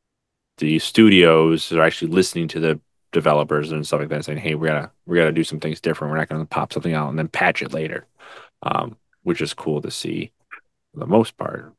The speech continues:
But, but I feel like indie games a little bit more, there's a lot more passion behind their development. There's a lot more passion behind those games that then in turn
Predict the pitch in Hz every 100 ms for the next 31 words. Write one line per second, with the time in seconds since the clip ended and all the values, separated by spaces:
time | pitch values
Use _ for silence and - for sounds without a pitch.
0 | - - - _ - - - _ _ -
1 | 85 85 - 85 90 95 87 82 82 82
2 | 82 80 80 80 78 76 76 - _ 67
3 | 78 82 87 80 - - 101 - 85 80
4 | 76 78 78 78 76 - 73 73 78 -
5 | 82 78 - - 85 - 78 - 78 76
6 | - 80 76 76 - 76 - 76 76 76
7 | - - 80 - - 78 76 -